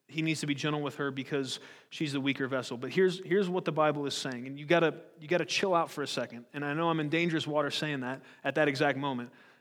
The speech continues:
Every time Natalie's mad at me, if I say, "Relax," <sighs> that is the worst thing. Guys, young men, if you haven't said that to your wife yet when she's upset, don't do it. <laughs> This is bad. I don't think it's just her that doesn't like that. So,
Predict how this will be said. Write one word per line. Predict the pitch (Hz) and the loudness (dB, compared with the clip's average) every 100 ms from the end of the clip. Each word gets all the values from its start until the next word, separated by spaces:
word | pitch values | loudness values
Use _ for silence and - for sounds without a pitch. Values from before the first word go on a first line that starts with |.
| - | 4
Every | 180 | 6
time | 185 185 | 10 10
Natalie's | 170 170 165 | 10 8 6
mad | 151 156 | 6 4
at | 143 | 4
me, | 139 | -2
if | 127 | 0
I | 143 | 0
say, | - 147 | 2 0
"Relax," | 135 123 139 151 - - - - - - - | 2 2 2 0 -4 -12 -6 -6 -6 -8 -12
<sighs> | - - - - - | -20 -20 -18 -18 2
that | 180 | 6
is | 180 | 8
the | 165 | 8
worst | 143 143 170 175 160 - | 4 6 8 8 6 2
thing. | 160 139 117 - - - - | 4 4 0 -8 -20 -20 -4
Guys, | - 160 151 139 120 - | 8 10 10 8 2 4
young | 165 190 | 6 8
men, | 202 190 147 107 - - _ _ | 10 8 8 2 -8 -20 _ _
if | 135 | -2
you | 143 | 4
haven't | 170 170 | 4 6
said | 196 | 6
that | 190 175 | 6 4
to | |
your | 185 | 6
wife | 175 160 | 6 6
yet | 165 | 2
when | 147 | -2
she's | 151 | 0
upset, | 151 160 127 | 0 0 0
don't | 131 151 151 | 0 -2 2
do | 170 170 | 6 6
it. | - - - - _ _ _ _ _ _ _ _ _ _ _ _ - - | 4 -4 -16 -20 _ _ _ _ _ _ _ _ _ _ _ _ -20 -4
<laughs> | - | 2
This | 160 160 | 4 6
is | 202 156 | 4 6
bad. | 165 147 120 - - - - - - - | 6 6 4 -4 -14 -14 -16 -18 -20 -6
I | 151 | 4
don't | 175 | 6
think | 180 | 6
it's | 165 | 6
just | 165 147 | 4 4
her | 165 | 4
that | 147 | 4
doesn't | 139 135 | 0 -4
like | 135 127 | -4 -4
that. | 131 - | -10 2
So, | 196 143 | 4 4